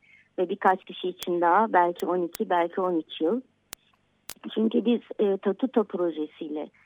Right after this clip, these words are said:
pazara ulaştık. Tarım turizm takası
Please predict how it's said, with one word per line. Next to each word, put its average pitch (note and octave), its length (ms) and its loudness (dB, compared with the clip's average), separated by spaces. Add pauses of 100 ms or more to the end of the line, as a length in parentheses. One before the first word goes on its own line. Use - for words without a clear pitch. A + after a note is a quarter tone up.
(180)
pazara D#3+ 380 0
ulaştık. D3 680 -6 (500)
Tarım A#3 320 4
turizm A3+ 360 0
takası F#3 720 0